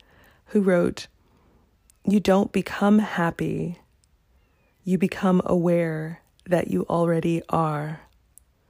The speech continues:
I'll say that again. "You don't become happy. You become aware that you already are." And I thought that was really beautiful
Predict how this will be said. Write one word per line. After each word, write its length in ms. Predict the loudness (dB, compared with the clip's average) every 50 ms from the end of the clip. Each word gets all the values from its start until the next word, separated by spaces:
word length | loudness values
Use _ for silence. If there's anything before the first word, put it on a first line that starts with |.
| _ _ _ _ _ -2
I'll 100 | -2 -2
say 180 | 0 0 0 2
that 140 | 2 2
again. 460 | 0 0 0 -2 -2 0 -2 -2 -4 -6 -10 _ _ _ _ _ _ _ _ _ _ _ _ _ _ _ -2
"You 100 | 0 2
don't 320 | 2 4 2 2 2 0
become 460 | -2 -4 -4 -4 0 2 4 4 4
happy. 760 | 4 2 0 -2 -2 -4 -2 -4 -4 -4 -4 -4 -6 -6 -8 -10 _ _ _ _ _ _ _ _ _ _ _ _
You 200 | -2 2 2 2
become 500 | 2 2 -2 -2 -2 2 4 6 6 4 4 4
aware 680 | 2 2 2 2 2 0 0 -2 -4 -6 -6 -10 -12 _ _ _ -6
that 120 | -4 -2
you 180 | 0 0 0 0
already 460 | 0 0 2 2 2 2 2 2 0
are." 420 | 0 0 -2 -4 -4 -6 -8 -10 -12 _ _ _ _ _ _ _ _ _ _ _ -20 -20 -20 _ _ _ _ _ _ _ _ _ 0
And 80 | 2
I 60 | 2 4
thought 180 | 2 2 2
that 140 | 0 0 0
was 140 | 0 0 2
really 260 | 2 4 4 4 4
beautiful 720 | 2 2 2 2 2 0 0 -2 -2 -2 -2 -4 -6 -8